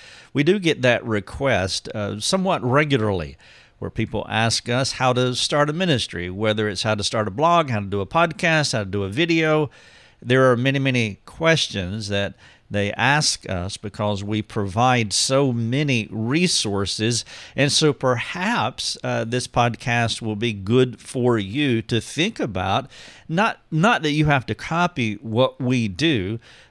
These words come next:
Uh, in fact, we've had some folks ask us, you know, "Could you help us?" And we do consulting from time to time, but can you help us to build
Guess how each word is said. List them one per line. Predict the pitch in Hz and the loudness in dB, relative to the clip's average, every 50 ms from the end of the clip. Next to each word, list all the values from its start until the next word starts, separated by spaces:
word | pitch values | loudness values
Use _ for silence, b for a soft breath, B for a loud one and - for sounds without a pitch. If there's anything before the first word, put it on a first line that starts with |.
| B | B
Uh, | 104 101 95 95 101 - | -10 -8 -6 -6 -6 -6
in | 101 | -6
fact, | 98 - 110 104 92 | -6 -4 -6 -6 -4
we've | 104 107 107 95 | -4 -4 -4 0
had | 110 107 104 92 | 0 0 0 0
some | - - 104 92 | -2 -6 -6 -6
folks | - - 104 101 95 - - - | -4 -2 -2 -2 -2 -6 -8 -6
ask | 110 110 107 107 104 - - - - | -2 -2 0 0 -2 -2 -4 -6 -4
us, | 107 101 101 101 - - - | -2 -2 0 0 -2 -2 -4
you | - 117 113 | -4 -4 -2
know, | 107 107 101 | -2 -2 -4
"Could | - 113 101 90 | -2 -4 -4 -4
you | 98 101 95 | -4 -6 -6
help | 87 - - - 139 139 127 - - - - | -6 -6 -2 0 2 0 0 -2 -10 -14 -6
us?" | - 123 104 101 107 120 120 - | 0 2 2 4 4 2 0 0
And | 120 113 | -2 -2
we | 110 107 | -2 -2
do | 98 92 101 120 131 135 127 117 110 104 98 - _ - | -2 0 0 0 2 2 0 0 -2 -4 -6 -10 _ -10
consulting | - - 104 - - - 147 151 143 - - 120 110 | -6 -6 -4 -2 0 2 4 4 2 2 0 -2 -2
from | 104 - 151 165 190 190 | -2 0 0 0 0 0
time | - 139 117 110 101 | 0 -2 -2 -2 -4
to | 98 104 | -6 -8
time, | - - 113 110 113 110 | -6 -4 -2 -2 0 0
but | 120 120 - | -2 -4 -4
can | - 120 107 | -6 -6 -4
you | 110 98 | -4 -2
help | 110 123 117 - - | -2 -2 -2 -2 -2
us | 123 110 110 101 | -2 -2 -2 -2
to | - 117 107 101 | -4 -4 -4 -4
build | 90 90 110 147 185 175 127 131 143 135 | -4 -2 0 2 2 4 4 4 4 2